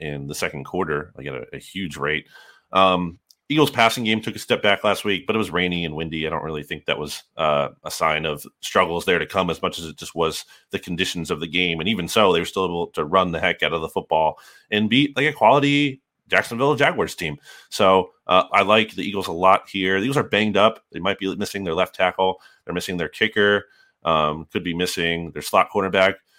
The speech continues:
Cardinals are also banged up. Rodney Hudson, Justin Pugh, they're on the injury report, haven't practiced this week. Guess what? They're also gonna be missing their kicker in <laughs> Matt Prater, so it's gonna be a battle of the backup kickers in this one. <laughs> Eagles sign, uh, Cameron Dicker,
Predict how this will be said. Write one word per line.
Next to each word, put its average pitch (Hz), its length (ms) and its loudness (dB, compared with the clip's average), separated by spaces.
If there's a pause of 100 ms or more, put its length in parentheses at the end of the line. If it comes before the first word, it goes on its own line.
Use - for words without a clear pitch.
(440)
Cardinals 170 240 6
are 165 80 8
also 160 220 6
banged 113 180 4
up. 85 200 2
Rodney 123 320 4
Hudson, 127 540 0 (160)
Justin 117 280 0
Pugh, 127 320 4
they're 107 160 4
on 123 100 4
the 110 80 0
injury 113 240 0
report, 120 340 2
haven't 101 260 0
practiced 107 380 0
this 113 160 -6
week. 113 360 -2
Guess - 180 0
what? 127 240 4
They're 117 160 6
also 113 220 4
gonna 113 140 0
be 110 100 2
missing 110 240 -2
their 104 120 0
kicker 127 380 2
in 135 160 0
<laughs> - 0 -
Matt - 240 2
Prater, 131 380 4
so 123 120 0
it's 101 120 -4
gonna 107 120 -4
be 104 120 0
a 90 60 2
battle 95 360 4
of 95 60 -6
the 92 80 -6
backup - 400 -2
kickers 104 460 -4
in 101 100 -4
this - 180 -8
one. 117 240 0 (120)
<laughs> - 140 -20
Eagles 82 200 -8
sign, 80 420 0
uh, 76 240 0 (180)
Cameron 85 500 -4
Dicker, - 360 0